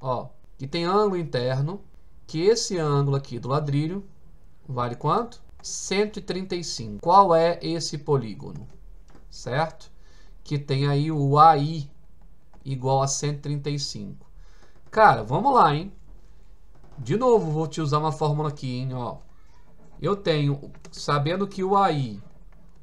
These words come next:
mais o A E é igual a cento e oitenta graus, quanto que vale o ângulo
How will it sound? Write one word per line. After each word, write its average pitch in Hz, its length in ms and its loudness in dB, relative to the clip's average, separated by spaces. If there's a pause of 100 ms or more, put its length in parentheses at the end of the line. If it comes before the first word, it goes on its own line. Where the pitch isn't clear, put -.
(120)
mais 160 600 2
o 170 140 2
A 147 220 6
E 113 240 -2 (720)
é 147 120 2
igual 131 340 0
a 123 60 -2
cento 143 500 -4
e 113 100 -6
oitenta 110 460 -10
graus, 123 720 0 (720)
quanto 277 240 -2
que 220 140 0
vale 151 360 4
o 143 140 4
ângulo 143 420 2